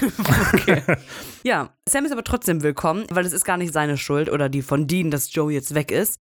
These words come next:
Speaker 1: Aber Sam ist trotzdem weiter ein bisschen nachdenklich und Ellen schiebt dann noch hinterher, dass sie John bereits vor sehr langer Zeit verziehen hat, was damals mit ihrem Mann Bill passiert ist.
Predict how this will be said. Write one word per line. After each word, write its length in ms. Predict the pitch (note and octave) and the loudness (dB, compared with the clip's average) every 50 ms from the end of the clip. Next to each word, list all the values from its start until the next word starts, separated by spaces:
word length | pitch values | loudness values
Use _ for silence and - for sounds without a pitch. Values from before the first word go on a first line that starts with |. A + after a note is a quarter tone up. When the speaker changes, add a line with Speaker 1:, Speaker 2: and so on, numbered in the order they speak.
| _ _ | _ _
Speaker 1:
Aber 160 | - G#3+ A3 | 0 0 2
Sam 200 | G#3+ - A#3 A3 | 2 0 0 -2
ist 80 | G#3 - | -2 -4
trotzdem 240 | G3+ F#3 - F3 E3+ | -4 -4 -4 -2 -2
weiter 160 | E3 E3+ E3 | 0 0 0
ein 80 | D#3+ | 0
bisschen 180 | D#3+ D#3 - D#3 | 0 -2 -2 -2
nachdenklich 800 | D3+ D3 D3 - - D3+ C#3+ C#3+ C3+ D3+ D3 C#3+ C#3 - - - | -2 -2 -4 -2 -2 -2 -2 -2 -2 -2 0 0 0 -2 -4 -2
und 400 | - D3 C#3+ C#3 C#3 C#3+ C#3 - | -2 0 2 2 2 0 0 0
Ellen 160 | - F3+ F#3 F3 | 0 0 0 0
schiebt 220 | - - G#3 - | -2 -4 -2 0
dann 80 | G3 E3+ | 0 0
noch 80 | E3 | 0
hinterher, 460 | - E3+ D#3 E3+ D#3+ D#3+ E3 E3 E3+ - _ | 0 0 0 2 0 2 0 0 -2 -4 _
dass 140 | - F3 E3+ | -2 -2 0
sie 100 | - F3+ | 0 -2
John 300 | D#3 - E3 D#3+ D#3+ D#3+ | 0 0 0 0 2 0
bereits 400 | D3+ D#3 D3 D3+ D3+ C#3+ - - | 0 0 0 0 0 -2 -2 -2
vor 100 | - E3+ | -2 -2
sehr 180 | D#3 D3 F3+ F#3+ | 0 0 0 0
langer 220 | F#3+ G3 E3+ D#3 | 0 0 0 -2
Zeit 300 | - - D#3+ D3+ C#3+ - - | -2 -2 -2 -2 -4 -4 -6
verziehen 540 | - - F3 C#3+ - - E3 F3 E3+ D#3+ | -4 -2 -2 -2 -2 -4 -4 -4 -2 0
hat, 240 | D3+ D#3 D#3+ - - - | 0 0 -2 -2 -6 -4
was 240 | D3+ D3 D3 - | -2 -2 -2 -2
damals 300 | - D#3 D3 D3+ D3 C#3 | -2 0 -2 -2 -2 -2
mit 100 | D3+ - | -4 -2
ihrem 160 | - E3+ F3+ F3+ | -2 -2 0 0
Mann 300 | E3+ E3+ F3 D#3+ D3+ E3 | 0 -2 -2 -4 -2 0
Bill 160 | A#3+ A3+ - | 0 0 0
passiert 480 | - - C3+ C3+ - - C#3 C3+ - | -2 -4 -4 -4 -2 -2 -2 -2 0
ist. 180 | - A#2 C#3 - | 0 -2 -2 -2